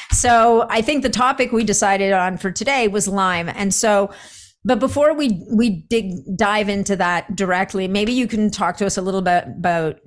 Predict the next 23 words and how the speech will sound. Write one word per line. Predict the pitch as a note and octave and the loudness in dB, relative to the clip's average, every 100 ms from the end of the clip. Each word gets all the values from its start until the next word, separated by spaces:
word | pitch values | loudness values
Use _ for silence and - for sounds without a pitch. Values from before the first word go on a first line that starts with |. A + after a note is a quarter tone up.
| _ - | _ -14
you. | F#3 F#3 G3 A#3 B3 | -6 0 2 2 2
I | F#3 | 0
mean, | G3 | 0
you're | F#3+ A3 | 0 0
a | F#3 | 0
big | D#3+ G3+ F3+ | -2 -2 -2
name | F#3 F3+ F3+ | -2 -2 -4
in | F3 | -4
the | E3+ | -4
space. | - F3+ G#3+ G#3+ | -2 -2 0 -2
You've | G3 E3+ | -6 -2
got | F3+ E3+ | -2 0
a | D#3+ D#3 D#3+ | -2 -4 -4
big, | F#3 E3 | -6 -4
beautiful | F3 E3 - | -6 -6 -8
clinic. | - - A#3+ A3 - | -8 -4 -2 -2 -2
You | G3 | -4
do | F#3+ | -4
lots | F3 F3 F3+ | -4 -4 -4
of | F3+ E3 | -6 -6
really | F3 G3+ F#3+ F3 | -4 -2 -2 -4
interesting | E3+ D#3 - E3+ | -4 -6 -4 -6
things. | F3+ F#3 F#3+ G3 | -6 -4 -4 -6